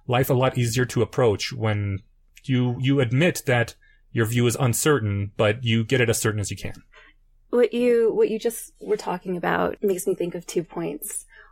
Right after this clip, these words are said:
Speaker 2: One is that we do all have examples in our lives of times that we transfer knowledge or what we've learned about rationality or even another subject, maybe statistics,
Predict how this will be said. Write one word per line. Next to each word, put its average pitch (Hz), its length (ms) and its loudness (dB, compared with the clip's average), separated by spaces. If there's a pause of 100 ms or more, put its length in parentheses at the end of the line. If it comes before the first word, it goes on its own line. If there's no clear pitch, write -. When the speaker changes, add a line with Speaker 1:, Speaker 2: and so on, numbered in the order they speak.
(140)
Speaker 2:
One 190 840 2
is 180 260 -2
that 170 680 0 (180)
we 208 200 0
do 202 300 4
all 170 220 0
have 170 180 -6
examples 170 840 -6
in 185 120 -8
our 175 140 -6
lives 165 560 -6
of - 200 -14
times 170 540 -8
that - 360 -4
we 160 440 0 (200)
transfer 185 440 -2
knowledge 180 520 0
or 175 180 -2
what 185 140 0
we've 180 200 -2
learned 185 280 -2
about 180 360 -4
rationality 208 680 2
or 208 220 4
even 208 280 0
another 185 280 -4
subject, 180 540 -6
maybe 190 240 0
statistics, - 880 -4